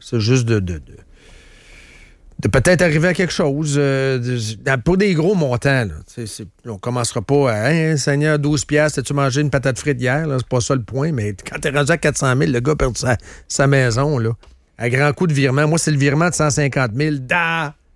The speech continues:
d'un coup. Hey, le gars, il était à côté, là. Les marges de crédit sont loadées. Les cartes de crédit. Euh,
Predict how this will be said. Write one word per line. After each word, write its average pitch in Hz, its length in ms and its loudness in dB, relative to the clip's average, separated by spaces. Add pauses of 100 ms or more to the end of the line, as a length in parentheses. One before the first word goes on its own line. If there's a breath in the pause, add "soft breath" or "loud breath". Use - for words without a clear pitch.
(320)
d'un 151 260 -6
coup. 170 280 -16 (720)
Hey, 135 140 -2
le 139 160 0
gars, 147 180 2
il 175 80 2
était 151 200 2
à 151 100 2
côté, 170 400 0
là. 131 140 2
Les 135 180 2
marges 170 320 2
de 147 80 0
crédit 147 360 0
sont 147 280 2
loadées. 139 560 0 (440 soft breath)
Les 120 200 -2 (100)
cartes 202 320 2
de 156 120 2
crédit. 147 680 0 (1300)
Euh, - 40 -16